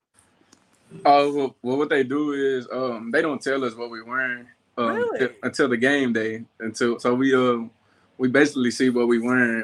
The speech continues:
Speaker 1: uh, once we walk into the, uh, locker room from the walk. So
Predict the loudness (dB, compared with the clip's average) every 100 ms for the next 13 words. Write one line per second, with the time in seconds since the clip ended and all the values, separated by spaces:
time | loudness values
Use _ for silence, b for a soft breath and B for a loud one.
0 | -2 -2 -2 -4 -4 -4 -2 -2 -2 -6
1 | -4 -4 -2 -4 -4 -4 -2 -2 -2 -6
2 | -8 -14 -16 -10 -8 -8 -10 -18 -20 _
3 | b b b b b b _ _ _ _
4 | -10 -2 0 2 0